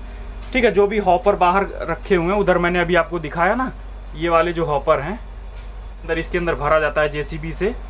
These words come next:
ठीक है। इसके अलावा guys, यहाँ पे आपको बता दूँ, ये जो है हमारा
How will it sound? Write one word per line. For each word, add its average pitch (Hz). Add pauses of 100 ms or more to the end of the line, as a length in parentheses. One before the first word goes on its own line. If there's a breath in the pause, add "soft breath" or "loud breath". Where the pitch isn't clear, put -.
(360)
ठीक 240
है। 139 (3250)
इसके 202
अलावा 196
guys, 202
यहाँ 175
पे 196
आपको 180
बता 170
दूँ, 214
ये 180
जो 180
है 180
हमारा 180